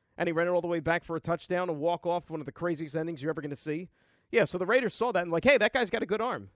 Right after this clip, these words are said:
I guess. I don't know. Or maybe they thought it was a goodwill gesture. You know, he gave, he helped give us a game. Let's give him a contract. And then we'll actually pay him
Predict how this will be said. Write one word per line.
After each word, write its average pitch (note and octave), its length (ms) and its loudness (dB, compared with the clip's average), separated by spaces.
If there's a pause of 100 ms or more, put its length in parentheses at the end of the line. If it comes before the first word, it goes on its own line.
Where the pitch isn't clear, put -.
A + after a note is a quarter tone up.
(640)
I A#2+ 120 -6
guess. C#3 440 -4
I C#3+ 80 -8
don't C#3+ 120 -6
know. G#2 160 -12 (260)
Or E3+ 80 -2
maybe G#3+ 180 4
they G#3+ 100 8
thought G#3 160 -2
it G3+ 40 0
was E3+ 120 -6
a - 20 -4
goodwill F3 380 -2
gesture. D3 520 -4 (400)
You G3 100 0
know, F3+ 60 6
he F3 120 2
gave, F#3+ 220 6
he F#3+ 120 4
helped G#3+ 200 4
give G#3 140 2
us B3+ 180 0
a - 40 -10
game. D3+ 220 -4
Let's F#3+ 160 -4
give G3+ 140 2
him G3+ 60 -8
a F3+ 60 -6
contract. G3 640 -6 (560)
And D#3 80 2
then F#3 160 2
we'll F#3+ 100 4
actually F#3 240 0
pay B3 300 -2
him B2 320 -4